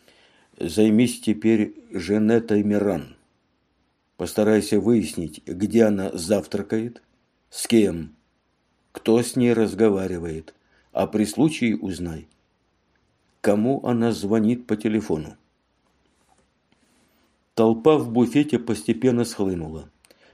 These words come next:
Все торопились занять свои места, и когда комиссар вошёл в зал, он уже не смог пройти на своё место. Ему пришлось остаться возле маленькой двери среди адвокатов.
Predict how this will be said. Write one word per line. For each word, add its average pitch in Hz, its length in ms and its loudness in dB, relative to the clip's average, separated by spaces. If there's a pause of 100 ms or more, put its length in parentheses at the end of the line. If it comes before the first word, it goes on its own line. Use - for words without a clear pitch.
Все 131 220 4
торопились 123 540 2
занять 117 460 0
свои 113 320 0
места, 107 380 0
и 120 80 2
когда 107 340 0
комиссар 107 520 -2
вошёл 92 380 -4
в 90 80 -8
зал, 139 360 0 (460)
он 143 240 4
уже 135 180 2
не 139 140 0
смог 113 340 -2
пройти 113 380 0
на 120 100 0
своё 107 320 0
место. 87 500 -8 (140)
Ему 113 240 0
пришлось 110 440 -2
остаться 104 500 -2
возле 98 320 -2
маленькой 110 640 0
двери 127 420 0 (340)
среди 104 340 -2
адвокатов. 104 720 -2